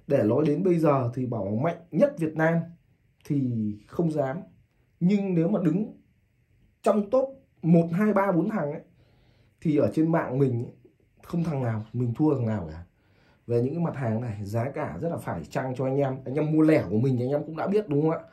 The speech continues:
Chứ đừng nói đến anh em mua sỉ, nó sẽ khác. Đấy, thì những anh em nào mà muốn bước vào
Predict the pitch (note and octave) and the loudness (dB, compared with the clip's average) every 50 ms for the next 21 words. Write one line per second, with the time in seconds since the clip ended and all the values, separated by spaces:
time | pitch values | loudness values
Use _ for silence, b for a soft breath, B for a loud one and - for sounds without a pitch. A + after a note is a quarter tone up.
0 | b b b b b b b - F#3 F3 D#3+ C#3+ B2+ B2+ C3+ D3+ E3 E3 D#3+ D#3+ | b b b b b b b -4 4 4 4 4 4 2 0 0 0 -2 -2 -2
1 | D#3 D3 D3 C#3+ C#3+ C#3 - D#3 - - - - - - A#2 A#2+ - - - - | -2 -2 0 0 -2 -2 -2 -4 -4 -4 -8 -12 -6 -4 -4 -4 -4 -6 -6 -4
2 | F#3 G#3 G#3 G#3 - b b b b b b b b b - - A#2+ C3+ - - | -2 -2 -2 -4 -8 b b b b b b b b b -10 -6 -4 -4 -4 -6
3 | B B B B - C3+ C3+ C#3 D3 F3+ G#3+ G#3+ F#3 F3+ F3+ F3+ F3 E3 D#3+ D#3+ | B B B B -6 -4 -2 0 0 2 2 2 2 2 2 2 2 2 2 0
4 | D3 C3 C3 C3 B2 B2 C3+ C3+ C#3 D3 D#3 E3 F#3 G#3+ A#3 A#3+ B3+ C4 C#4+ C#4+ | -2 -2 -4 -2 -2 0 0 0 2 4 4 4 4 2 0 0 -2 -4 -4 -4
5 | - D#3+ C#3+ C3 A#2+ A2+ A2 A2 | -6 -4 -4 -2 -2 -2 -4 -6